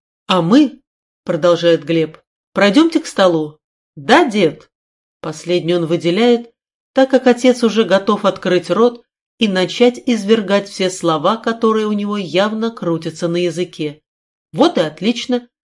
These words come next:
идемте за стол, а я захвачу еще приборов для Семена Дмитриевича».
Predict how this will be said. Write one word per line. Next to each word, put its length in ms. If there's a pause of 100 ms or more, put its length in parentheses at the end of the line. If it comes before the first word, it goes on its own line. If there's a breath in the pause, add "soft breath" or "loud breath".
идемте 340
за 140
стол, 380 (360)
а 120
я 180
захвачу 460
еще 260
приборов 580 (240)
для 200
Семена 420
Дмитриевича». 880